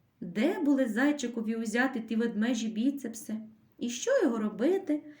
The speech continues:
Як його далі жити в світі? Скрушно хитав головою Кося. "Хоч лягай і вмирай". "Ох, ох, ох, ох, ох, кепські наші справи", і собі хитав головою Колько.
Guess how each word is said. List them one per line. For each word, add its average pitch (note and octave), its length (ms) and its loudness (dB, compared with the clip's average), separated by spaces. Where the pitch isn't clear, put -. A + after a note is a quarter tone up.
Як B4+ 320 2
його C#4 200 6
далі A#3+ 320 4
жити A#3+ 280 2
в C#4 60 -10
світі? A3+ 500 -4
Скрушно G#3+ 540 -2
хитав G3+ 340 -2
головою G3+ 600 -2
Кося. F#3 340 -8
"Хоч - 460 4
лягай D4+ 500 8
і D4 100 4
вмирай". G#3 600 2
"Ох, E4+ 400 2
ох, A#4 220 0
ох, F4+ 200 2
ох, G4 240 0
ох, C#4+ 560 6
кепські E4 720 6
наші F4+ 340 4
справи", D4+ 720 4
і D4 100 6
собі B3+ 280 4
хитав A#3 340 0
головою A#3+ 500 2
Колько. D4 420 0